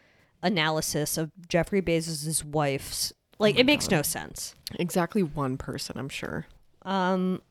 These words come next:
Speaker 1: yeah, so obviously, as he's amassed, like, two hundred and eight billion dollars in wealth, he has treated,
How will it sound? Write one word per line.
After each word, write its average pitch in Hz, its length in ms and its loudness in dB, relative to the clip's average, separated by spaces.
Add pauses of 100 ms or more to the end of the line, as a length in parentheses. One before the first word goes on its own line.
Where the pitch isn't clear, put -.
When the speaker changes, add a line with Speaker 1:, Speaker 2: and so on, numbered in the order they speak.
(120)
Speaker 1:
yeah, 262 180 6
so 233 320 4
obviously, 240 520 4
as 202 180 4
he's 214 200 0
amassed, 170 520 2
like, 151 340 -6
two 190 180 4
hundred 180 300 2
and 160 140 0
eight 156 200 0
billion 156 300 2
dollars 156 440 2
in 151 140 -6
wealth, 143 340 -4
he - 200 0
has 160 180 2
treated, 160 560 0